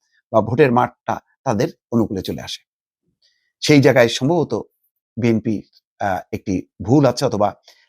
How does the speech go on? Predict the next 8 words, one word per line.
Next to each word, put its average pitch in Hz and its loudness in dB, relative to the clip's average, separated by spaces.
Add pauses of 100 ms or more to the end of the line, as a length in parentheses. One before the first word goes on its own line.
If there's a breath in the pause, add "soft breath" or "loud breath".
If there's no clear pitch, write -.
(100)
তাদের 113 4 (180)
ধীর 143 4
পদক্ষেপ 123 -4 (1000)
একটা 110 -4
সমস্যা 113 -4
হতে, - -12 (100)
হইতে 101 -8
পারে। - -14